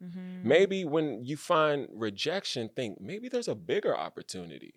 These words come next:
Speaker 1: Mm-hmm.
Speaker 2: Maybe there's something actually, like, really dope with my name on it."
Speaker 1: Mm-hmm.
Speaker 2: I just, anybody that's constantly experiencing rejection, one, ask God, "Okay, where should I be looking?" Ask for guidance, 'cause
Speaker 1: Mm-hmm.
Speaker 2: maybe you're looking in the wrong places.
Speaker 1: Yeah.
Speaker 2: But also, don't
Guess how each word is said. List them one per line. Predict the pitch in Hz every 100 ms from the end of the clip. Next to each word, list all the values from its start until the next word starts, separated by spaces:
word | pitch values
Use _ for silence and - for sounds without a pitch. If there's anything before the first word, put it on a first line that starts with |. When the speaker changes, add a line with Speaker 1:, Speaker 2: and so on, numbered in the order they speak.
| 190
Speaker 1:
Mm-hmm. | 190 196 185
Speaker 2:
Maybe | 175 277
there's | 247
something | - 220 202
actually, | 190 185 180 160
like, | 143 107
really | 101 165 147
dope | 127 170 123
with | 110
my | 107
name | 110 123 135 185 214 156 107 85 -
on | 78 73
it." | -
Speaker 1:
Mm-hmm. | 214 196 196 190 196 _ _ _ _ - -
Speaker 2:
I | 113
just, | 131 117 - _ _ _ _ _ _ 139
anybody | 165 147 143
that's | 123 -
constantly | 127 127 - 113 107
experiencing | 95 - 104 104 98
rejection, | 87 90 90 - 90
one, | 92 104 107 104
ask | 98 95 -
God, | 92 85
"Okay, | - 87
where | 80 85 98 101
should | - 98
I |
be | 90 87
looking?" | 82 80 85
Ask | 98 110 -
for | 139
guidance, | 127 113 90 71 - -
'cause | 101
Speaker 1:
Mm-hmm. | 101
Speaker 2:
maybe | 117 117
you're | 113 117
looking | 120 113
in | 110
the | 101
wrong | 92 87
places. | - 69 - - 202 190
Speaker 1:
Yeah. | 190 185 190 _ _ _ -
Speaker 2:
But | 98 -
also, | 107 120 120 - 135 139 139 _ _ _ _ -
don't | 110 113 110